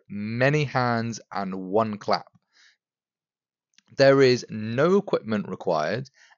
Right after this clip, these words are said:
and no setting up required. So once everybody's there and you're ready to start the challenge,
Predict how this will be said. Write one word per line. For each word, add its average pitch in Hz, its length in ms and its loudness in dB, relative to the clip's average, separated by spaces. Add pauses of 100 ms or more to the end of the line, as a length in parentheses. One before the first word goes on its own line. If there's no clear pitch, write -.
and 107 540 -4
no 123 360 4
setting 110 460 -4
up 80 160 -10
required. - 540 -10 (340)
So - 140 -2
once 143 260 0
everybody's 151 480 0
there 147 240 6
and 135 100 -2
you're 131 160 2
ready 127 220 2
to 110 60 -10
start 113 340 0
the - 60 -16
challenge, 196 600 2